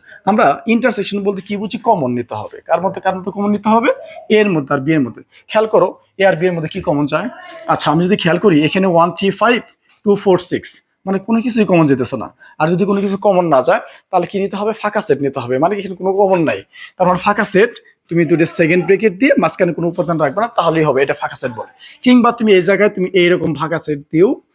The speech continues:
প্রকাশ করতে পারো, ফাঁকা সেট মানে কোনো উপাদান নাই। আচ্ছা, আমরা এটা দ্বারা প্রকাশ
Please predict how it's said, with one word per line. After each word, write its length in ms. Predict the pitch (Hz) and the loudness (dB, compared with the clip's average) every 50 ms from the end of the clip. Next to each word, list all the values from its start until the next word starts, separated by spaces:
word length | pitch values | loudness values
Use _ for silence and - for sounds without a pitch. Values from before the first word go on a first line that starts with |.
| _ _ _ _ _ - | _ _ _ _ _ -8
প্রকাশ 220 | 180 156 - 151 - | -8 -6 -6 -6 -8
করতে 220 | - 147 - - 151 104 | -8 -8 -6 -6 -6 -6
পারো, 140 | 101 107 - - - - _ - | -6 -6 -6 -10 -18 -16 _ -6
ফাঁকা 180 | 196 - 214 | -4 -2 -2
সেট 180 | 190 - 208 214 - | 0 0 0 0 0
মানে 120 | 233 247 254 247 | 0 0 0 0
কোনো 100 | 190 175 170 | 0 0 0
উপাদান 260 | 170 - 143 147 135 123 110 | 2 0 0 0 0 -2 -2
নাই। 100 | 98 - - _ _ _ - | -6 -10 -12 _ _ _ 0
আচ্ছা, 280 | - - - - - 107 - - | 0 0 0 -2 -6 -6 -6 -4
আমরা 140 | - 170 175 180 | -2 2 2 2
এটা 100 | 165 160 | 2 2
দ্বারা 160 | 143 135 123 - | 2 0 -2 -2
প্রকাশ 180 | 110 110 110 | -6 -8 -8